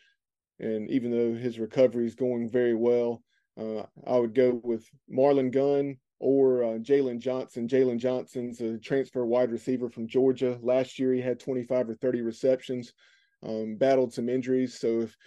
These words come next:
if Jalen can stay healthy this year, um, I would, I would take one of those two to potentially be all conference. And if I was looking at the,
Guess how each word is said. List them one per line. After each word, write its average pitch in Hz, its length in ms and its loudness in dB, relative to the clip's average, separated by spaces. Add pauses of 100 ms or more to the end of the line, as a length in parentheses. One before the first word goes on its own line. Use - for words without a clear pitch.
(120)
if 120 120 -6
Jalen 143 480 4
can 123 180 -6
stay 139 280 4
healthy 131 380 2
this 135 340 -2
year, 117 320 -4 (360)
um, 107 420 -10 (180)
I 120 80 -8
would, 117 260 -4 (160)
I 120 60 -6
would 123 140 -2
take 117 180 -4
one 120 140 -4
of 110 80 -6
those 120 280 -2
two 117 320 -2
to 113 340 -8
potentially 123 440 -6
be 120 180 -2
all 117 160 0
conference. 123 640 -10 (580)
And 120 160 -6
if 117 140 -4
I 127 100 4
was 117 260 0
looking 131 320 -2
at - 200 -8
the, 113 280 -4